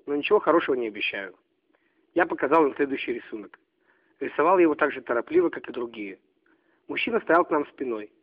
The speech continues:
но я не сомневался, что это живая версия того существа, которое защелкнуло браслет на моей руке на кухне розовой громады. Мы смотрели на него сверху вниз.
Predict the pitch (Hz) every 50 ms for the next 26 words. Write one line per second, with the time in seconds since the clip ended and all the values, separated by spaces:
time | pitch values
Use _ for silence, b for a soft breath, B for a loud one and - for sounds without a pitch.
0 | b b b b b _ 170 196 214 214 196 - 196 185 185 190 196 190 185 175
1 | 160 - 160 147 - 143 123 139 147 170 175 160 151 156 151 147 - 147 135 -
2 | 147 139 143 - - 120 - 120 - - 151 165 180 - - 131 - 139 131 120
3 | 120 131 123 - - 139 - 147 139 135 123 139 135 123 - - 151 156 151 -
4 | 127 123 120 120 117 117 117 - 147 139 120 - 143 131 - _ 135 123 120 113
5 | 117 117 113 110 113 113 113 110 110 104 101 92 - _ _ _ _ _ _ _
6 | _ _ _ _ _ _ _ _ _ - 175 170 185 185 175 - 180 185 175 165
7 | 160 147 147 143 143 143 147 143 - 139 139 127 - - 127 131 117 110 104